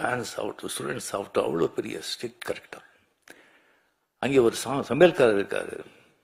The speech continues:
ஒரு மீன் குழம்பு பண்ணாரு, வாழ்க்கையில அந்த மாதிரி சாப்பிட்டதே கிடையாதுங்க. இது ஐயா சாப்பிடுறாரு, அது சொன்னா, இல்லைங்க, அவர் சாப்பிட மாட்டாரு. அவர் வந்து, அவர் சாப்பாடு செய்யுங்க பார்த்தா, கடும் ஏழையை விட மோசமா சாப்பிடுறாரு. இல்ல, அதனால தான் உடம்பு நல்லா இருக்கு.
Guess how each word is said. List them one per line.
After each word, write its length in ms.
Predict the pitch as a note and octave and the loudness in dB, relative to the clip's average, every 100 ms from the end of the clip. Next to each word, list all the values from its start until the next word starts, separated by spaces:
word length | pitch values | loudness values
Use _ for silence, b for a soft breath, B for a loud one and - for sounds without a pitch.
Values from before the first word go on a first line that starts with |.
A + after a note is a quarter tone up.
| - - | -12 -4
ஒரு 140 | F#2 | 0
மீன் 220 | A2 E3+ | 2 2
குழம்பு 380 | D3+ A2+ F#2 F#2+ | 4 2 2 0
பண்ணாரு, 40 | |
வாழ்க்கையில 680 | G#2+ G2+ D#2+ G2+ A#2 - C#3+ | 2 2 4 2 2 2 2
அந்த 140 | B2 G#2+ | 2 4
மாதிரி 300 | G#2+ G2 G2+ | 2 4 2
சாப்பிட்டதே 260 | - G#2+ | 2 -2
கிடையாதுங்க. 800 | G2 F#2 F2 E2 - - - - - - - - - - - - - - - - - - - - - | -2 0 0 -2 -2 -4 -6 -6 -8 -8 -8 -8 -8 -8 -10 -10 -10 -10 -12 -12 -12 -14 -14 -12 0
இது 200 | B2 A#2+ | 8 8
ஐயா 240 | C3+ G3 | 12 12
சாப்பிடுறாரு, 560 | F#3 E3 E3 D#3 D3+ C3+ | 12 12 12 12 12 12
அது 140 | B2+ | 10
சொன்னா, 200 | A#2+ C3 | 6 4
இல்லைங்க, 340 | B2 A2+ A2 A2+ | 4 2 0 2
அவர் 120 | G#2 | 2
சாப்பிட 360 | G#2+ G#2 G2+ | 2 2 0
மாட்டாரு. 300 | F#2 F2 E2 - - - - B B B B B _ _ _ _ _ _ _ _ _ _ _ | -2 -4 -6 -10 -18 -20 -18 B B B B B _ _ _ _ _ _ _ _ _ _ _
அவர் 200 | - A2+ | -4 0
வந்து, 300 | A#2 B2+ C#3 | 4 6 8
அவர் 140 | B2 G#2 | 8 8
சாப்பாடு 460 | A#2+ C3+ D3+ B2+ | 4 4 4 4
செய்யுங்க 200 | A2+ A#2 | -2 2
பார்த்தா, 300 | A2+ A2+ - | 4 4 2
கடும் 360 | - F#2+ B2+ G2+ | 2 2 2 0
ஏழையை 380 | F#2+ A#2 C#3+ C3+ | 2 6 8 8
விட 180 | C3+ D3 | 6 4
மோசமா 400 | A2 A2+ A#2+ G#2+ | 2 0 -2 -2
சாப்பிடுறாரு. 800 | F2+ - - - - - - - - - B B B B - | -4 -6 -10 -12 -14 -16 -18 -14 -12 -12 B B B B 0
இல்ல, 160 | A#2 | 4
அதனால 280 | G2 A#2 A#2+ | 6 4 4
தான் 120 | B2+ | 4
உடம்பு 260 | G2 G2+ F#2 | 2 -2 -4
நல்லா 240 | D#2+ E2+ | -6 -6
இருக்கு. 380 | E2 - - | -6 -10 -16